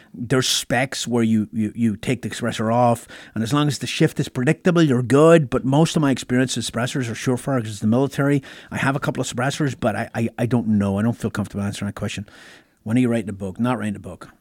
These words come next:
Um, I missed one somewhere. Would you ever be willing to have your wife on as guest? Um,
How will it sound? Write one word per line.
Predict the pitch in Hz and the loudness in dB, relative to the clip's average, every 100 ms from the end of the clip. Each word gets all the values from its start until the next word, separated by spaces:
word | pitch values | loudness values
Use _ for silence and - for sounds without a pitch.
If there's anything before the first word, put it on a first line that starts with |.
| - | -10
Um, | 110 113 113 107 107 98 _ _ _ _ - | -4 -2 0 0 0 -2 _ _ _ _ -16
I | 147 | -14
missed | 170 - 120 | -12 -12 -12
one | 107 | -10
somewhere. | 104 - 98 92 92 104 _ _ _ _ _ _ | -10 -10 -8 -6 -8 -12 _ _ _ _ _ _
Would | 98 | -6
you | 113 | -2
ever | 117 | -2
be | 113 110 | 0 0
willing | 113 107 | 0 -2
to | 101 | -2
have | 107 | -6
your | 104 101 | -4 -6
wife | 107 - | -8 -8
on | 101 98 | -8 -8
as | - | -8
guest? | 98 95 - _ _ _ - | -12 -12 -16 _ _ _ -16
Um, | 98 95 101 101 101 104 92 92 90 90 98 101 104 120 110 | -14 -12 -12 -10 -10 -10 -8 -6 -6 -8 -8 -8 -4 0 0